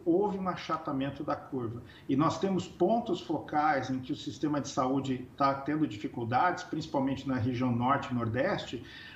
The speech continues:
mas se nós olharmos Rio de Janeiro e São Paulo, com todo o sacrifício, com todos os grandes problemas e, e, e sofrimentos que aconteceram, os hospitais não entraram em colapso. Nós conseguimos dar atendimento em U T Is adequadas pra todo mundo que teve necessidade.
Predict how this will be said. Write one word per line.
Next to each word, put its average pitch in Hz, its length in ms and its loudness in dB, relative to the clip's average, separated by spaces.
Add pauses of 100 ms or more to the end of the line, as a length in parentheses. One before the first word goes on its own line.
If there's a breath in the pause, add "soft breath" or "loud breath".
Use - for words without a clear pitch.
mas 135 200 2
se 165 140 2
nós 196 260 2
olharmos 147 460 2
Rio 160 160 2
de 139 80 -2
Janeiro 139 360 2
e - 40 0
São 120 260 -4
Paulo, 131 500 0
com 139 120 -4
todo 185 420 0 (380)
o - 40 -12
sacrifício, 147 840 -2
com - 160 -4
todos 185 520 0
os - 20 -8
grandes 190 360 2
problemas 147 800 0 (280 loud breath)
e, 139 80 4
e, 131 640 2
e 117 40 2
sofrimentos 139 600 2
que - 100 -2
aconteceram, 127 640 0 (300 loud breath)
os 123 140 0
hospitais 156 480 4
não 160 220 4
entraram 170 420 0
em 160 40 -4
colapso. 139 540 0
Nós 127 200 -2
conseguimos 180 880 0
dar 143 160 4
atendimento 160 800 0
em 139 160 2
U 151 60 6
T 147 180 2
Is 147 280 6
adequadas 143 720 2
pra - 180 -6
todo 156 280 0
mundo 147 200 0
que - 80 -14
teve 139 180 2
necessidade. 147 760 0